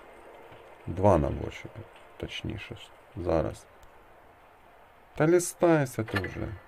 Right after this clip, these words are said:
Один цей купуємо на титанів. І два відпадика, бо ми цей ще не купували.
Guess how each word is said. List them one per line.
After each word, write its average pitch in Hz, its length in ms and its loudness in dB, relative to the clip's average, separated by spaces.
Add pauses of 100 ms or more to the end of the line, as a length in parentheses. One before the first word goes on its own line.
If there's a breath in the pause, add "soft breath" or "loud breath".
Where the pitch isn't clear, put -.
(2250)
Один 117 400 8
цей 147 260 12
купуємо 139 640 6 (440)
на 113 180 4
титанів. 117 680 6 (2000)
І 143 60 6
два 131 240 10
відпадика, 131 720 8 (320 loud breath)
бо 113 140 2
ми 120 200 4
цей 117 260 4
ще 117 200 2
не 113 100 6
купували. 175 800 6